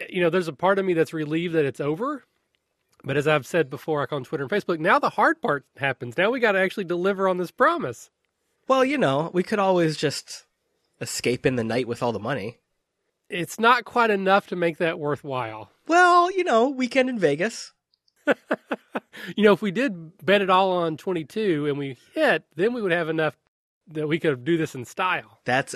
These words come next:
Speaker 2: very true. So let's put a vote out to, uh, the Academy listeners.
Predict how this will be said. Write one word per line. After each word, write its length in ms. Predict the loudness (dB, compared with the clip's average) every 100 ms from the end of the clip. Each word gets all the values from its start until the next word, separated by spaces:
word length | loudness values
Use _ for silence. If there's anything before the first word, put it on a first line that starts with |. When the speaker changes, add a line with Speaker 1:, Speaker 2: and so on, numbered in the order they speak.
| -14
Speaker 2:
very 600 | -14 -4 0 0 0 -4
true. 380 | -4 -2 -2 -2
So 340 | 0 2 0 -4 -10 -4
let's 180 | -2
put 160 | 2 4
a 80 | 4
vote 340 | 4 4 6
out 300 | 6 4 0
to, 360 | -6 -2 0 2
uh, 120 | 0
the 140 | 0 -2
Academy 420 | 0 -2 0 0
listeners. 640 | 0 -2 -4 -4 -6 -8